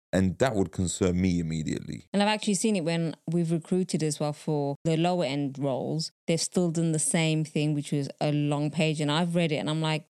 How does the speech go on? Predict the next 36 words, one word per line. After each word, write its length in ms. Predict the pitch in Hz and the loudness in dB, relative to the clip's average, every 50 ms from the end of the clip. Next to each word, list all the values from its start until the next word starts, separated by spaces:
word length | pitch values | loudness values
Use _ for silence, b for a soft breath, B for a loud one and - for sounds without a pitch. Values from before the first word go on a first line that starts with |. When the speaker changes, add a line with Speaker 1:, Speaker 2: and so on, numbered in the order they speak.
| - | -8
Speaker 2:
"Is 80 | - - | -6 -6
that 160 | - - 185 | -4 -2 0
really 220 | 185 190 185 185 | 2 2 2 2
relevant?" 400 | 170 202 208 202 170 143 147 135 - | 2 2 2 0 0 -2 -2 -4 -4
Because 220 | 156 - - 165 160 | -4 -4 -2 -2 0
they're 80 | 170 | 2
never 220 | 175 190 190 180 165 | 2 2 0 0 0
gonna 220 | 165 165 160 156 | 0 0 0 0
deal 220 | 147 - 175 180 175 | 0 0 0 0 0
with 180 | 151 143 135 | 0 -2 -2
that 140 | - 139 - - | -2 -4 -2 0
area. 320 | 143 143 135 131 131 131 | 0 0 0 0 -2 -2
They're 100 | - 143 - | -2 -2 0
like, 100 | - 233 | 0 0
"Oh 100 | 254 262 | 2 2
no, 160 | 269 262 247 | 2 2 2
we 140 | 226 220 196 | 0 0 -2
should, 160 | - 202 196 | -2 -2 -2
we 80 | 196 196 | 0 0
should 140 | - 208 | 0 0
just 200 | 196 208 - - | 0 0 0 0
leave 180 | 208 208 202 190 | 2 2 2 0
it 40 | - | 0
in 200 | - 190 180 165 | 0 0 0 0
just 360 | - 180 160 - - - - | 0 -2 -2 -2 -4 -4 -2
in 180 | 175 170 165 156 | 0 0 0 0
case." 540 | 180 175 165 175 190 233 240 - - - | 0 0 2 2 2 0 -2 -4 -6 -4
I'm 100 | 175 165 | -4 -2
like, 140 | 160 156 165 | -2 0 0
Speaker 1:
Mm. 140 | - 175 160 | 0 0 -2
Speaker 2:
"Okay." 200 | - 165 170 180 - _ | -2 -4 -6 -6 -6 _
Speaker 1:
Yeah, 200 | - 107 98 92 | 0 2 4 4
Speaker 2:
Like 160 | 90 87 87 - | 2 2 -2 -4
Speaker 1:
so 240 | - - 101 101 | -2 2 2 4
it's 100 | 98 101 | 4 2
definitely 540 | - - 151 - 120 104 92 98 95 92 87 | 2 0 0 2 2 2 4 4 4 2 2